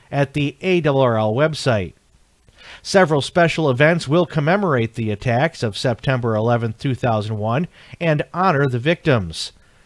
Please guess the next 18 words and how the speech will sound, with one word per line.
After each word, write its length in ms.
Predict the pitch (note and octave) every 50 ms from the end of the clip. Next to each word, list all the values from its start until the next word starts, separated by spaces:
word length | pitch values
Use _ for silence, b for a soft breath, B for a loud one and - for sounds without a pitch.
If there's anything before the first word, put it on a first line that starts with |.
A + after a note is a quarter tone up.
| b b b b b b b b
Saturday, 500 | b - - E3+ F3+ E3+ E3+ D#3+ D#3 C#3+
September 720 | C3 - - D3 C3 - - - D#3+ D#3+ D3+ C#3+ C3+ B2+ B2
eleventh, 580 | A#2 B2+ D#3 F3 D#3 C3+ C#3 D#3+ E3 - - _ b b b b b
from 280 | b - C#3 B2+ B2 A2+
twelve 440 | - - E3+ F3 E3 D#3+ D#3 D3 A#2+
hundred 420 | B2 D#3 D3+ D3+ D#3 D3+ C#3 -
to 140 | - - B2
twenty-three 540 | - - D#3+ D3+ C#3 C3+ C3 - D3 C3+ B2
fifty-nine 580 | - D3 C3+ - C#3+ C3+ C3 C3+ C3 B2+ B2+
U 140 | C3 B2+ A#2+
T 220 | - - C3+ A#2 A2
C, 480 | - - F3+ F#3+ F3 D3+ D#3+ F3 - b b b b b b b
the 100 | b A2
Somerset 580 | - - E3 E3 D#3+ D#3+ D3 - D#3+ D3 B2+ -
County 360 | - D#3 D3+ D3 C#3 C3 C3
Amateur 340 | C#3 D3 C#3+ C3+ - - A#2+
Radio 380 | A#2 C#3 E3+ F3 F3 D#3 C3+ B2+
Club 440 | - - C3+ C3 C#3 D#3 D#3 C#3